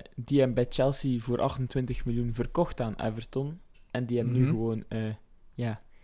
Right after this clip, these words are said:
Speaker 1: graag terug wil bij Manchester United.
Speaker 2: Ja.
Speaker 1: Ehm, dus, eh, ik denk, eh, dat de makelaar, eh, heel veel verdiend heeft aan, eh, Mourinho. En, eh, ja,
Speaker 2: Mhm.
Speaker 1: ik denk dat hij wel, eh, tevreden is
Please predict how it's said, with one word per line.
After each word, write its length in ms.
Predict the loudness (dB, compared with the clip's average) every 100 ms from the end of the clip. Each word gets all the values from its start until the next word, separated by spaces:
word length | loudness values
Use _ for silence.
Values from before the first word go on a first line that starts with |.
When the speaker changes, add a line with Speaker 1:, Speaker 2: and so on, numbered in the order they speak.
| -20 -20 -18
Speaker 1:
graag 380 | 0 2 2 2
terug 260 | 2 2
wil 300 | 2 0 0 -6
bij 300 | 0 2 2
Manchester 560 | -2 -6 -8 -12 -8 -4
United. 640 | -2 -2 -4 -6 -14 -14 _ -20 -18 -4
Speaker 2:
Ja. 200 | -2 4
Speaker 1:
Ehm, 380 | 6 6 2 -4 -12 -20 -20 -20 -20 -20 -20 -10
dus, 240 | -8 -2
eh, 160 | -2 -2 -6
ik 180 | -6 -2
denk, 280 | 0 -2 -4
eh, 140 | -4 -4 -8
dat 220 | -8 -4
de 80 | -2
makelaar, 640 | 0 0 0 2 2 0 -4
eh, 320 | -8 -6 0
heel 200 | 2 2
veel 200 | 2 2
verdiend 420 | 2 -2 -2 -2
heeft 260 | -4 -6 -4
aan, 240 | -4 -2
eh, 80 | -4 -4
Mourinho. 680 | 0 2 4 2 2 0 -4 -14 -20 -20 -20 -20 -20 -2
En, 240 | 4 6 6
eh, 280 | 6 4 0 -8 -20 -20 -20 -20 -20 -20 0
ja, 200 | 4 4
Speaker 2:
Mhm. 140 | 2 -6
Speaker 1:
ik 160 | -4
denk 180 | 0 2
dat 160 | 2 2
hij 80 | 0
wel, 220 | 2 2
eh, 80 | 0 0
tevreden 720 | -2 0 0 0 -2 -4 -8 -4
is 400 | -2 -2 -6 -10